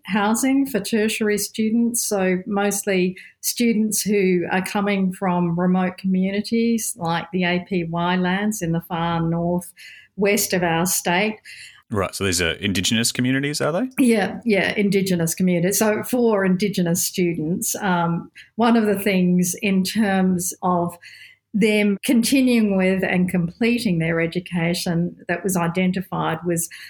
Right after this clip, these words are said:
Speaker 1: a lack of pro-, appropriate housing. So it's a little bit like a, a traditional university college, but, um, for Indigenous students where they have, they're living in a supported accommodation,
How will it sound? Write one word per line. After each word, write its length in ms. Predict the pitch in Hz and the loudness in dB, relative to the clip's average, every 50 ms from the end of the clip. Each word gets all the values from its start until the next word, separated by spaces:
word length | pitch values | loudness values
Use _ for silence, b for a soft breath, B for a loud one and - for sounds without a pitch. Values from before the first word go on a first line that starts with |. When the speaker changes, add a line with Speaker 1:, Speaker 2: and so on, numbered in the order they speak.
| B B B - | B B B -2
Speaker 1:
a 100 | 196 190 | 0 2
lack 240 | 185 180 180 185 | 2 2 0 0
of 140 | 190 180 185 | -2 -4 -6
pro-, 320 | - - 175 170 170 165 - _ | -4 -4 -2 -2 -2 -4 -6 _
appropriate 560 | 208 185 - - 180 156 156 - 175 165 160 | -10 -10 -4 -2 -2 -2 -2 -2 -4 -4 -2
housing. 560 | 175 175 180 165 160 165 170 160 165 143 160 160 | -2 -2 0 0 0 0 -2 -2 -4 -4 -4 -4
So 200 | - 202 185 185 | -2 -2 -2 -2
it's 160 | 185 - - | -2 -2 -2
a 60 | 208 | 0
little 340 | 196 208 214 226 233 220 202 | 0 2 2 2 2 2 0
bit 300 | 202 190 165 - - - | 0 -2 -2 -4 -4 -4
like 440 | 185 175 170 165 165 165 170 - - - - | -2 -2 0 0 -2 -2 -4 -4 -8 -8 -4
a, 300 | 175 170 165 165 165 165 - - _ - | -4 -2 -2 -2 -4 -6 -8 -8 _ -4
a 80 | 180 | -4
traditional 800 | 180 - 185 165 190 190 185 180 - 202 185 175 165 160 165 B B B B B B B - | -2 -2 -2 -2 0 -2 -2 -2 -2 -2 -2 0 -2 -2 -4 B B B B B B B 0
university 760 | 220 220 214 208 185 180 180 175 175 175 - 180 170 165 165 | 2 4 4 4 4 2 2 2 2 0 0 0 -2 -2 -4
college, 640 | - - - 185 180 165 156 160 180 185 - - _ | -4 -4 -2 0 0 0 0 0 0 -2 -4 -6 _
but, 240 | 170 160 160 156 - _ _ | -4 -4 -4 -4 -8 _ _
um, 380 | - 185 160 156 156 160 165 170 - | -4 -2 -2 -2 -2 -2 -4 -4 -4
for 360 | - 180 170 170 160 156 - - | -4 -2 -2 0 -2 -2 -4 -2
Indigenous 640 | - 180 175 170 185 165 165 - 170 165 160 165 - | -2 -2 -2 0 -2 -4 -4 -4 -2 -2 -2 -2 -4
students 640 | - - 202 190 185 180 180 180 185 180 180 - 185 | -4 -4 -2 0 0 0 0 0 0 -2 -4 -4 -4
where 260 | 190 170 165 165 165 | -2 0 0 0 -2
they 220 | 165 165 170 170 | -2 -2 -2 -2
have, 380 | 170 165 175 170 165 165 165 - - B B B B B B B B B - 151 151 151 - | 0 0 0 0 0 -2 -4 -6 -12 B B B B B B B B B -6 -6 -6 -4 -2
they're 180 | 214 208 208 202 | 0 0 2 4
living 460 | 220 233 220 214 196 180 175 175 180 | 2 2 2 2 2 2 0 0 -2
in 180 | - 208 190 | -2 0 0
a 180 | 185 175 170 175 | 2 2 2 0
supported 680 | 170 - 208 196 - - 196 185 180 180 185 175 170 175 | 0 0 -2 -2 -2 -2 0 0 2 2 0 0 0 -2
accommodation, 1160 | 170 - - 185 175 165 170 165 170 160 170 170 175 180 - - 190 185 185 190 180 170 | -4 -2 -4 -4 -2 -2 0 0 0 0 2 2 0 0 -2 -2 0 0 2 2 2 0